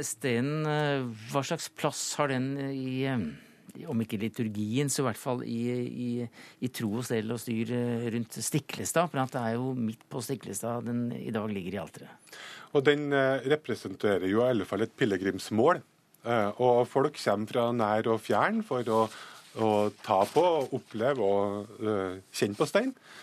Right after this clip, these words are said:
Speaker 2: Eh, og den representerer en kontinuitet tilbake til i alle fall middelalderen,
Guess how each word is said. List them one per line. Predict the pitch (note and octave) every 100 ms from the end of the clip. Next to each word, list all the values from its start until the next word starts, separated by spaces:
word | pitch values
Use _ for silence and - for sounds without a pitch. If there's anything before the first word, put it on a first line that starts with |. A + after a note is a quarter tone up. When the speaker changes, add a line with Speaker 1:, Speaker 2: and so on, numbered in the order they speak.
| - -
Speaker 2:
Eh, | C3 B2 G#2 G2+ A2 -
og | C#3 D3 D3 - - - -
den | D3 D3+
representerer | D3 C#3+ D3+ B2 A2 G#2+ - F#2+ G#2+ C3+ D#3
en | D#3+ E3
kontinuitet | - D3+ C#3 C#3 A#2+ A2+ A2 A2 - B2+ C#3+ - -
tilbake | C#3+ B2 E2 - G#2+
til | - A#2+ A2+ A#2
i | A#2+
alle | A#2
fall | - B2
middelalderen, | C3 G2+ F#2+ F2 C#3